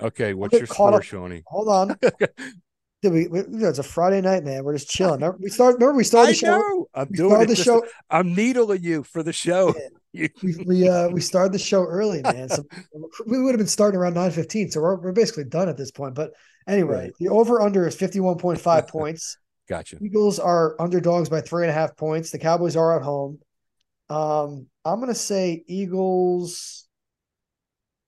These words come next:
Speaker 2: See, they haven't been playing well offensively recently, but they're gonna be in Texas. They're gonna be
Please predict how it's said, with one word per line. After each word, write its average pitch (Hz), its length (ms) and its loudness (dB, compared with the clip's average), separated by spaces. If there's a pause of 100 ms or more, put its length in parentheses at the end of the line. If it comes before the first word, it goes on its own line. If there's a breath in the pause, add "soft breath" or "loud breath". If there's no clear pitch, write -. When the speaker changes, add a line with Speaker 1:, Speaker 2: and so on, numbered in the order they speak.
(100)
Speaker 2:
See, 240 140 -8
they 220 80 -2
haven't 277 240 -8
been 254 100 -8
playing 202 360 0
well 165 220 0
offensively 156 500 -6
recently, 135 400 -10
but 143 100 -8
they're 180 100 -4
gonna 214 140 -2
be 233 120 -4
in 180 100 -6
Texas. 208 340 -4
They're 175 80 -8
gonna 165 140 -6
be 175 260 -4